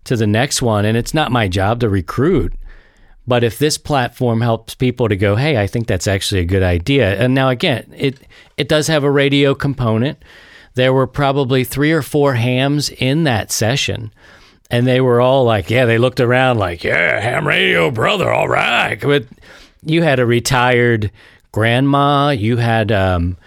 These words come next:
young college graduate, you know, young professionals and people of all walks just trying to figure out. But I think there could be a problem with the marketing of this,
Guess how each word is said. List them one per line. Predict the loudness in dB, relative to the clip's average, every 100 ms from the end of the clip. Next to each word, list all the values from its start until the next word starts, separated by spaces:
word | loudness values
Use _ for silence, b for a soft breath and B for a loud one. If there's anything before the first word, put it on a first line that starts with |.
| B B B B
young | -2 0 0
college | -2 0 0 0 -2
graduate, | -2 0 0 0 0 0 0 -2
you | -2
know, | 0 0
young | 0 0 -2
professionals | -4 -6 0 0 0 0 0 0 -2
and | -2
people | -4 -4 -4 -2
of | -4
all | -2 0 2 0
walks | 0 0 0 -4 -6
just | -6 -6
trying | -4 -2 -2
to |
figure | -4 -6 -4 -2
out. | 0 -2 -4 -8 B B B B
But | -4
I | -2
think | -2 -2
there | -2
could | 0 -2
be | 0
a | -2
problem | -2 -2 0 0 0 2
with | 0 0
the | 0
marketing | 2 0 0 -2 -2 0 0 -4 -6 B B B _ _ _
of | -2 0 0
this, | 2 2 -2 -6